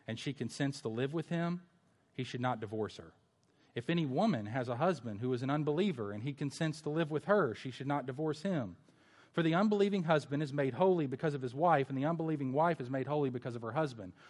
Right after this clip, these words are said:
Otherwise your children will be unclean, but as it is, they are holy. But if the unbelieving partner separates, let it be so. In such case, the brother or sister is not enslaved. God has called you to peace. Wife, how do you know whether you'll save your husband? Husband,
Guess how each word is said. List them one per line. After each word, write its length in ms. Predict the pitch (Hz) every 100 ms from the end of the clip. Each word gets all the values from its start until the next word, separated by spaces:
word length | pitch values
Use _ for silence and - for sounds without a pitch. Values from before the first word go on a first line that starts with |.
| -
Otherwise 420 | 147 151 135 127
your 80 | 120
children 380 | - 185 165 135
will 80 | 120
be 140 | 123
unclean, 520 | 117 110 - 120 113 110 - -
but 80 | 123
as 180 | 131
it 60 | 123
is, 160 | 120 107
they 120 | 117
are 100 | 98
holy. 420 | 135 123 95 80 _ _ _ _ _ _
But 140 | - 165
if 60 | 151
the 100 | 151
unbelieving 560 | 208 190 170 165 139
partner 400 | - 185 196 123
separates, 640 | - - 208 135 107 104 -
let 140 | 170
it 80 | 127
be 100 | 117
so. 460 | - 226 147 92 - _ _ _ -
In 80 | 120
such 320 | - 165 -
case, 240 | 165 151 151
the 100 | 127
brother 320 | 135 139 135
or 60 |
sister 400 | 120 147 - 131
is 100 | 113
not 200 | 127 123
enslaved. 480 | 107 - 139 123 104
God 160 | 113 107
has 80 | -
called 280 | 123 110
you 80 | 110
to 60 | 98
peace. 460 | - 110 85 - _ _ _ _
Wife, 240 | 131 139 135
how 140 | 139
do 80 | 147
you 80 | 143
know 180 | 135 135
whether 240 | 107 104
you'll 180 | 101 101
save 280 | - 104 104
your 80 | 104
husband? 440 | 120 107 92 85 - _ _ _ _ -
Husband, 400 | 110 107 113